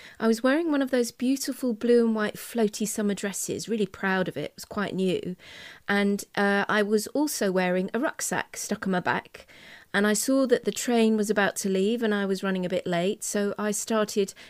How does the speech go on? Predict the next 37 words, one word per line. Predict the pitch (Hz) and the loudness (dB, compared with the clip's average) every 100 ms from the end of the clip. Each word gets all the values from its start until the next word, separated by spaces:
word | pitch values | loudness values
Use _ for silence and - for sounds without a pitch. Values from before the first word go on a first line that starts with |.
| - | -14
tanking | - 254 240 233 220 | -4 0 0 0 -2
up | - | -2
the | 190 | -6
concourse, | - 208 185 180 139 185 - | -2 -4 -4 -4 -4 -6 -2
running | 208 196 | 0 0
as | 196 | -2
fast | - 254 240 226 - | -4 -2 -2 -2 -2
as | 208 | -4
I | |
possibly | 202 208 202 196 190 | -4 -8 -6 -6 -6
could, | - 170 165 - - - - | -2 -2 -4 -10 -20 -20 2
wearing | 208 202 196 | 4 4 4
this | 190 190 | -2 -4
very, | 196 202 196 185 | 0 2 2 0
very | 190 180 175 | 0 0 0
heavy | 180 170 180 | -2 -4 -4
rucksack. | 190 - - - - - - - - - | -4 -8 -12 -12 -14 -20 -20 -20 -18 0
And | 233 | 2
I | 240 | 6
noticed | 294 294 269 - | 4 2 -2 -2
people | 240 226 | -2 -2
staring | 214 - 226 214 170 | -2 2 4 4 0
at | - | -2
me | 165 | -2
and | 180 | -2
I | 175 | -2
thought, | - - | -4 -4
"God, | 254 277 | -2 -2
I'm | 233 269 | 0 0
really | 254 | -2
good | 233 226 | -2 -4
at | 202 | -2
running. | 214 196 185 | -2 -2 0
Even | 226 247 | 0 0
at | |
my | 233 240 202 160 | 0 0 0 -2
age, | 165 - | -6 -10